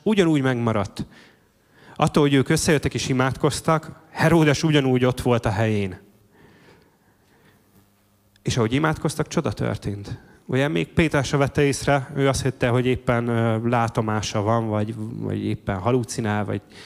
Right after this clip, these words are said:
azt se tudta, hogy hol van, éppen a szabadulása közben, ugye aludt. Ugye ő megtett mindent a szabadulásáért, aludt egy jót. De szerintem, ha nem lett volna a Péterben amúgy egy békesség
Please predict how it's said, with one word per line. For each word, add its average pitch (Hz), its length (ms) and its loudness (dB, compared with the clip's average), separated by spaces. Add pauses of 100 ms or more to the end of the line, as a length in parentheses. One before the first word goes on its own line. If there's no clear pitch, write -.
(240)
azt - 160 -4
se 110 80 -4
tudta, 113 220 0
hogy 104 120 -4
hol 131 340 2
van, 123 400 0
éppen 123 320 -2
a 101 40 -6
szabadulása 117 680 0
közben, 131 300 0
ugye 107 160 -2
aludt. 131 540 0 (960)
Ugye 117 100 0
ő 113 40 2
megtett 123 380 -2
mindent 113 340 -2
a - 20 -10
szabadulásáért, 117 960 -2
aludt 104 260 -4
egy 95 140 -6
jót. 127 440 0 (3000)
De - 120 0
szerintem, 185 320 2
ha 180 60 4
nem 208 140 2
lett 135 140 2
volna 120 260 0
a 107 40 0
Péterben 113 460 0
amúgy 104 160 -4
egy 95 100 -4
békesség 110 840 -4